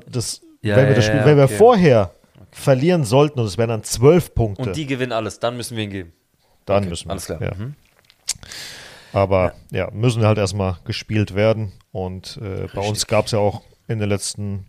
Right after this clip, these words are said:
Speaker 1: Wochen ein paar Spiele. Das waren jetzt hier zwei, vier, sechs, acht, neun. Ähm,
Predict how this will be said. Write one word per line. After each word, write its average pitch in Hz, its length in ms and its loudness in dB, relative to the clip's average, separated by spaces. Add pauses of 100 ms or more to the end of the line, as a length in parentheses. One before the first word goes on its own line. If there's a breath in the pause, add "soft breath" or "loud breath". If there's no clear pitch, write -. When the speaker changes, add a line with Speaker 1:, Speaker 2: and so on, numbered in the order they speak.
Speaker 1:
Wochen 101 500 -4
ein 92 60 -10
paar 101 240 0
Spiele. 104 340 -2
Das 87 140 -2
waren 95 160 -2
jetzt 92 180 -6
hier 92 200 -8
zwei, 101 320 -10
vier, 95 380 -8
sechs, 92 320 -8
acht, - 240 -12
neun. 120 260 2 (800 loud breath)
Ähm, 110 580 4